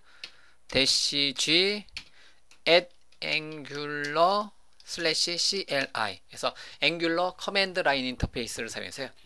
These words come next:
앵귤러 씨엘아이를 설치를 해주게 되면, 어, 얘를 통해서 우리가 앵귤러 포에 대한 프로젝트를 만들고 개발을 해줄 수가 있습니다. 그래서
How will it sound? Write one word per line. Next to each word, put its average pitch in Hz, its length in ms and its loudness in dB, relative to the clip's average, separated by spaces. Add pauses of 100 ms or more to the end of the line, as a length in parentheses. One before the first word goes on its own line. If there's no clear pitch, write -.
(520)
앵귤러 165 400 2
씨엘아이를 151 640 2
설치를 151 360 -4
해주게 110 220 -8
되면, 117 320 -8 (360)
어, 117 160 -4
얘를 170 220 8
통해서 165 680 -2
우리가 123 440 2 (840)
앵귤러 185 680 2 (200)
포에 208 340 0
대한 135 380 -2
프로젝트를 196 500 -4
만들고 110 640 -6
개발을 120 340 -2
해줄 139 200 -8
수가 - 180 -4
있습니다. - 500 -10
그래서 185 400 0